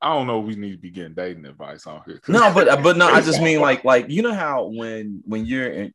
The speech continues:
Speaker 2: when you do get involved with somebody who got something going on and you got something going on and y'all both see each other winning at the same time, even, like, even if y'all had, like, a moment where y'all just not talking, it's like, all right, y'all gotta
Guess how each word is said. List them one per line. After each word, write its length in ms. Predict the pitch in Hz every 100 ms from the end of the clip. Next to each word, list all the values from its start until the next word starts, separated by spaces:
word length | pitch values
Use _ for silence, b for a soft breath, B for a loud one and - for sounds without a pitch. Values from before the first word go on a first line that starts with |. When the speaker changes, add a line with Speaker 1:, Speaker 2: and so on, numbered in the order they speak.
| -
Speaker 2:
when 160 | 101
you 100 | 120 202
do 180 | 247
get 120 | 120 107
involved 240 | 98 92
with 80 | 92
somebody 280 | - 92 87
who 140 | 98
got 220 | 90 87 90
something 240 | 95 90
going 260 | 92 92 90
on 240 | 87 80
and 80 | 85
you 140 | 156
got 220 | 175 90
something 260 | - 87 85
going 240 | 85 82
on 200 | 82 80 -
and 120 | 101
y'all 220 | 95 104 98
both 280 | 98 101
see 160 | - 104
each 100 | 98
other 160 | 107 87
winning 360 | 92 104 110
at 80 | 110
the 60 | 107
same 300 | - 120 117
time, 380 | 113 123 120 120
even, 260 | - 123 131
like, 240 | 107 104 104
even 140 | 120
if 120 | 117
y'all 140 | 107 110
had, 80 | 107
like, 140 | 90
a 40 | -
moment 260 | 92 98 85
where 80 |
y'all 160 | 80 87
just 140 | 85 90
not 160 | 82
talking, 320 | 104 95 92
it's 140 | 87 -
like, 140 | 82 80
all 60 |
right, 180 | 85 80
y'all 160 | 85 85
gotta 280 | 90 82